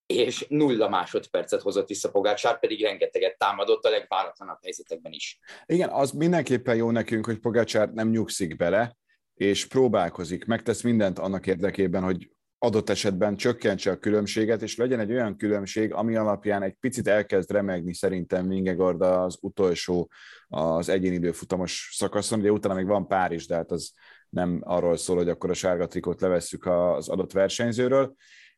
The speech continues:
Speaker 2: Viszont egyelőre Vingegaard, és ez ma is látható volt, támadjon bárhol Pogacar, mindig képben van, mindig ott van, és én még nem is igazán láttam azt Vingegaardon, hogy olyan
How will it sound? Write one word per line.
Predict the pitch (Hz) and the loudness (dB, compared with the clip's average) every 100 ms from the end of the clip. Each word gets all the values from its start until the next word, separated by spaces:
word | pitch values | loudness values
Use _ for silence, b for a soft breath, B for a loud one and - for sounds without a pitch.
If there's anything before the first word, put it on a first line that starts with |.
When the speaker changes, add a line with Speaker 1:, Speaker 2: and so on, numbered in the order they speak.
| _ - | _ -4
Speaker 2:
Viszont | 123 127 139 - | -2 0 -2 -4
egyelőre | - 131 147 160 147 110 | -2 0 0 0 0 0
Vingegaard, | 117 127 123 131 123 | 0 -2 2 2 0
és | 113 | -4
ez | 113 | -4
ma | 117 127 | -2 -2
is | 113 | -2
látható | 110 104 104 101 107 98 | -2 -2 -2 -2 0 0
volt, | 101 110 | 2 0
támadjon | 110 120 117 113 104 107 95 | 2 0 0 -2 -2 -2 0
bárhol | 123 127 104 87 90 90 - | 0 0 -2 -2 -2 -2 -2
Pogacar, | 98 95 98 - 107 104 | 0 2 0 2 0 2
mindig | 120 127 107 92 | 2 2 2 -2
képben | - 92 85 95 95 | -2 -2 0 0 0
van, | 107 110 | 2 2
mindig | 117 120 98 90 | 2 2 2 0
ott | 92 - | 0 -2
van, | 104 | -4
és | 104 - | -4 -2
én | |
még | 107 110 | 0 0
nem | 165 | 0
is | 165 | 0
igazán | 120 113 110 110 | 0 0 2 0
láttam | 113 110 110 101 - | 0 -2 -4 -6 -8
azt | - - 113 110 - | -8 0 0 0 -2
Vingegaardon, | 107 107 101 104 101 104 107 | -2 0 2 2 2 2 -2
hogy | 104 104 | 0 2
olyan | 107 107 | 2 0